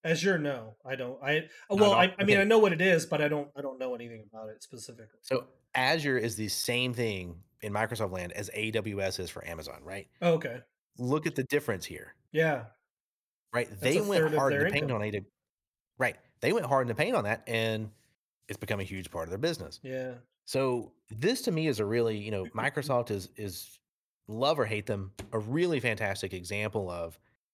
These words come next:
Speaker 2: if you were going to be smart about having your business, your huge tech company, be insurmountable.
Speaker 1: Right.
Speaker 2: This is the one that I would, I would say is doing a good job of it, as well as I would say,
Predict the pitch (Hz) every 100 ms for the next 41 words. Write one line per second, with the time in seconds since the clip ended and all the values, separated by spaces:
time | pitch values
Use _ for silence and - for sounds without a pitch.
0 | _ _ _ _ _ _ 120 117 113 143
1 | 147 131 113 101 - 98 101 78 73 -
2 | _ _ _ 107 98 85 101 101 98 92
3 | 87 101 90 85 117 98 104 127 - 120
4 | 110 - 90 - 117 _ - - _ 104
5 | 107 92 85 - _ _ _ _ _ _
6 | _ _ _ _ _ _ _ - 127 113
7 | 104 101 101 80 - - _ _ _ _
8 | 170 139 147 175 208 165 156 139 135 104
9 | 87 85 - _ _ _ _ _ _ _
10 | _ _ 117 107 107 101 95 _ - 110
11 | 107 107 101 87 98 92 90 90 92 80
12 | 80 - 123 131 139 135 - - - 165
13 | 131 107 95 - 139 110